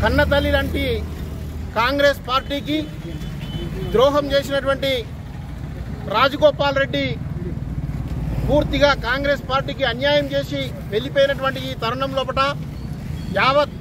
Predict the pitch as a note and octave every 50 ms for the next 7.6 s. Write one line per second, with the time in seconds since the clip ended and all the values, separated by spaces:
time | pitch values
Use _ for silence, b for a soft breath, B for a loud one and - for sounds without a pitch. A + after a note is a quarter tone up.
0 | - A#3 B3+ C#4 D4 D4 D4 C#4 - - C4 C4 C#4 - C#4 C#4 C4+ B3+ A3 -
1 | - - - - - - A3 A3+ B3 C4+ C#4 C#4 C#4 C#4 C4+ C4 A#3+ B3+ - -
2 | D4 D4 C#4+ C#4 C#4 C#4 C#4 C4+ B3+ A#3 G#3+ - - - - - - - - -
3 | - - G3 G#3+ A#3+ C4+ C#4 C#4 C#4 C4 - - B3 C4+ C#4+ - C4+ C#4+ C#4+ -
4 | - C#4 C4+ - - - - - A#3+ A#3 B3 C4+ C#4+ C#4 C#4 C4+ C4+ C4 C4 C4+
5 | D4 D4+ C#4+ - - - - - - - - - - - - G#3 A3 C4 C#4 C4+
6 | - - - - C4+ C4+ - - C4 D4+ D4+ D4 C#4+ C#4 C#4 C4+ C4 - B3+ C4
7 | - C4 C4 C4 B3+ A#3+ A3+ A#3 B3 B3 A#3+